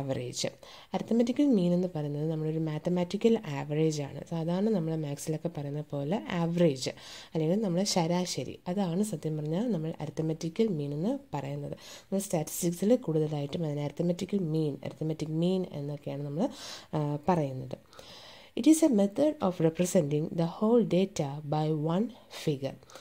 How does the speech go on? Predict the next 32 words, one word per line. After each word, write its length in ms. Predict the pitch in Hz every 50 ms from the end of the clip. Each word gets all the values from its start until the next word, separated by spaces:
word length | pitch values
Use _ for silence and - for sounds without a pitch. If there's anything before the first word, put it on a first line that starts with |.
| - - - - - 254
അതായത് 180 | 262 277 269
നമ്മളെ 260 | 220 208 202 220 240 233 -
കൈവശമുള്ള 920 | 185 175 180 180 190 185 - - 214 208 185 151 147 151 160 202 262 311 285 -
ഒരു, 340 | 180 175 185 190 226 - - - _ _ - -
ആ, 160 | 160 156 156
ഡേറ്റ, 400 | 151 151 170 170 160 160 - - - - -
അത്, 300 | - 208 240 302 359 - - - -
ആ, 400 | 185 180 175 170 170 170 170 175 180
ഒരു 80 | 185 190
ഹോൾ 340 | 196 190 190 196 208 233
ഡേറ്റ 320 | 214 190 175 170 170 - 180
ആയിരിക്കും. 320 | 160 143 139 135 - 143
അതായത് 480 | 151 156 160 165 190 233 262 262 - - -
ഒത്തിരി 280 | - 175 175 - 214 226
നമ്പേഴ്സ് 400 | 226 208 180 175 170 170 165 165
അല്ലെങ്കിൽ 280 | 165 165 165 170 175 175
ഒരു 240 | 175 208 226 - 269 202
ബിഗ് 240 | 175 208 214 185
ഡേറ്റ 300 | 160 170 170 160 - 185
നമുക്ക് 360 | 185 175 170 165 160 160 - 151
അവൈലബിൾ 400 | 147 147 151 156 151 147 147 147
ആയിരിക്കും. 360 | 143 143 143 139 - - - - - - - - - - - -
അതിനെ 320 | 226 226 240 269 302 339 302
റെപ്രസെന്റ് 640 | 226 180 180 - - 202 196 - 208 185 185 180 185
ചെയ്ത് 340 | 170 170 165 196 226 247 - -
നിൽക്കുന്ന 500 | 180 160 147 - - 165 165 160 185 226
ഒരു 180 | - - 190 196
സിംഗിൾ 440 | 190 - - 220 220 240 262 294 294
ഫിഗർ, 460 | 294 - - 160 151 151 139 - - - -
അതാണ് 540 | 185 185 226 226 180 147 147 151 170 190 -
സത്യം 340 | - 160 156 - 165 165 156
പറഞ്ഞാൽ 380 | 147 143 143 147 165 190 202